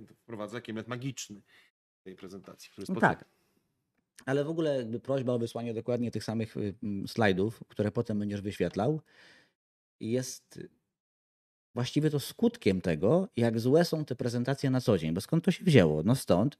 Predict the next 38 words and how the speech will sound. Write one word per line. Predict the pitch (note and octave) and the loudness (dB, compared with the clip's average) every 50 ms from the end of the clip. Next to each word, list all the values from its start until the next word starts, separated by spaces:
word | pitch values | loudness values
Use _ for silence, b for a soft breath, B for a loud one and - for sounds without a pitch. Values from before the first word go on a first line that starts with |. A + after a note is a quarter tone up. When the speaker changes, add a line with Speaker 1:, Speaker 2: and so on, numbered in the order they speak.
| _ - | _ -8
Speaker 2:
żeby | F#2+ G#2+ G#2 G#2 A2+ A2+ A2+ - _ _ _ _ _ _ | -6 -6 -4 -4 -4 -4 -6 -10 _ _ _ _ _ _
przynajmniej | _ - B2 C3 C#3+ D3 C#3 B2+ A2+ | _ -6 -4 -2 0 2 0 0 -2
w | - | -2
teorii | - A2+ G2 E2 D2+ D2 F2 G#2+ | -2 0 0 0 0 0 0 2
ludzie, | B2 B2 A#2 F#2+ G2+ | 2 2 2 2 0
którzy | F2+ - G2+ F2+ F2+ | -2 -2 -6 -8 -6
cię | - G2 | -4 -4
będą | F#2 G2+ G2 F#2+ F#2+ | -4 -2 -2 -4 -4
słuchać, | F#2 - D2+ D#2 - F#2 G2+ - | -6 -8 -8 -6 -6 -6 -6 -6
na | - F2 | -8 -8
przykład | - G2+ F2+ F#2+ - - | -8 -8 -8 -8 -10 -10
odbiorcy, | G2+ F#2+ F#2+ G#2+ G#2+ G#2+ F#2 - - F#2+ F2+ b b b b b b b _ | -10 -6 -2 -2 -2 -2 -2 -4 -4 -4 -6 b b b b b b b _
y, | F#2 F2+ E2+ E2+ E2 - - | -10 -8 -8 -8 -8 -10 -12
mm, | F#2+ F#2 F2 F2 F2 F2 E2+ E2+ - - - - - - G1+ G1+ - G#2+ G#2 - | -12 -10 -10 -10 -10 -10 -10 -10 -10 -10 -10 -10 -10 -12 -12 -14 -14 -14 -16 -6
klient, | - C#3+ D3 C#3+ B2+ A2+ - | 0 2 2 2 2 0 -4
u | G#2+ | -6
którego | - - A2 G#2 G#2+ | -4 -2 -2 -2 -2
startujesz | F#2+ - G#2+ F#2+ - G#2+ G2+ F#2 - | -4 -4 -6 -4 -2 -2 -2 -2 -2
w | - | -6
przetargu, | - - G2+ - D#2+ D2 D#2+ E2+ D3+ G3 B3 - b b b b b b b b b _ _ _ _ _ _ _ - | -8 -8 -4 -4 -2 -2 2 2 2 2 2 -2 b b b b b b b b b _ _ _ _ _ _ _ -2
Speaker 1:
Mhm. | A2+ | 4
Speaker 2:
prosi | B2 C3+ D3 E3 - B2+ A2 | 8 8 8 8 6 2 0
cię, | - A2 G#2+ | 0 -2 0
żebyś | G2+ A2 F#2+ G#2 G2+ | 0 0 0 0 0
wysłał | G2+ C3 D#3 D3+ - A#2 G2+ | 2 2 2 4 2 -2 -2
te | - G#2 F#2+ | -2 -6 -6
slajdy | - - G#2 G#2 G2 F2 E2+ | -6 -4 -2 -2 -2 -4 -6
wcześniej, | - - - D2+ C#2+ - - G#2+ B2+ F3+ A#3 C#4 C4+ b b b b b b b | -6 -4 -4 -4 -4 -2 0 4 4 6 4 4 2 b b b b b b b
z | - - | -20 2
którymi | - C3+ C3 C#3 D3 D3+ | 6 6 8 8 8 6
ty | C#3 - E3+ | 6 6 6
i | E3 D#3+ | 4 6
tak | - G#3+ C#4+ D#4+ - | 4 2 2 2 -2
przyjedziesz | - - - A#3 C4 B3 A3 F3+ - | -2 2 4 6 8 10 10 8 8
i | D3+ C#3+ | 6 4
potem | - B2 - A#2 A#2 | 4 4 4 4 4
to | - A2 | 4 4
pokażesz, | - - A2+ - G2+ F2 E2 G#2 D3 B3+ C#4+ - - - | 4 2 6 6 6 8 10 10 8 8 8 4 -2 -10